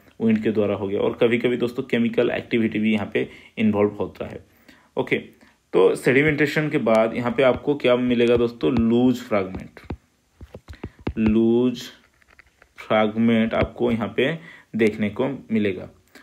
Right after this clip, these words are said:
उसके बाद ये जो over the time, over the time क्या होगा दोस्तों इस लूज फ्रैगमेंट के ऊपर दोस्तों, क्योंकि और भी बहुत सारे सेडिमेंट दोस्तों लोड होगा, बहुत सारे सेडिमेंट लोड होने के कारण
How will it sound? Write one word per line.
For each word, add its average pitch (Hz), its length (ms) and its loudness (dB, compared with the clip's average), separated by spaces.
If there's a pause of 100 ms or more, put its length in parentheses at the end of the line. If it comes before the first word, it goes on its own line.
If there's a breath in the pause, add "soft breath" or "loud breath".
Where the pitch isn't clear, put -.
(220 soft breath)
उसके 180 220 2
बाद 196 300 6
ये 175 100 10
जो 190 340 4
over 143 280 4
the 170 120 4
time, 117 360 4 (520)
over 120 160 2
the 131 80 4
time 135 260 0
क्या 120 420 2
होगा 123 240 4
दोस्तों 123 260 -2
इस 127 140 -6
लूज 120 180 2
फ्रैगमेंट 110 460 0
के 120 60 0
ऊपर 110 220 -2
दोस्तों, 110 340 -2 (500 loud breath)
क्योंकि 135 500 0 (280)
और 139 180 8
भी 156 120 0
बहुत 143 280 2
सारे 147 140 0
सेडिमेंट 135 500 -2
दोस्तों 127 360 0
लोड 117 240 6
होगा, - 280 -2 (280 loud breath)
बहुत 151 260 2
सारे 151 200 4
सेडिमेंट 139 520 0
लोड 127 220 6
होने 117 320 0
के 117 160 0
कारण 110 580 2